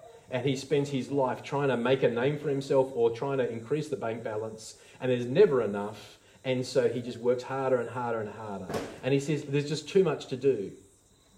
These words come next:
But he's not busy in his home. And he's neglected his kids. And he underinvests in the home area of life, and that's falling apart. And so what he does, he says, "Oh, I, I really find it's frustrating. No one really appreciates me at home.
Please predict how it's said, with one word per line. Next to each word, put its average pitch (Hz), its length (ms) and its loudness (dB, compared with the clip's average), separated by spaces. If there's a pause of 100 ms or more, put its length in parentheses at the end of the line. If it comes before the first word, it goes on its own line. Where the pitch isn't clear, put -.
(400)
But - 140 2
he's 139 180 2
not 143 420 2
busy 95 360 -4
in 123 140 -4
his 120 160 -6
home. 117 380 -10 (720)
And 135 100 2
he's 131 160 0
neglected 135 600 4
his 113 180 -8
kids. - 580 -8 (180)
And 143 140 2
he 139 120 4
underinvests 127 1300 0 (240)
in 139 160 2
the 135 100 6
home 196 400 4
area 110 380 4
of 98 100 -6
life, 110 500 -8 (240)
and 135 160 2
that's 170 240 2
falling 139 360 2
apart. 113 420 -6
And 107 100 -12
so 117 200 0
what 127 160 4
he 120 80 -4
does, 131 220 2
he 123 40 -8
says, 120 220 -10
"Oh, 110 100 -2
I, - 520 -10
I 135 120 -4
really 135 160 -4
find 110 220 -4
it's 107 120 -8
frustrating. 123 400 -8
No 151 100 -2
one 151 100 0
really 123 180 0
appreciates 120 580 -4
me 104 100 -10
at - 60 -12
home. 107 360 -10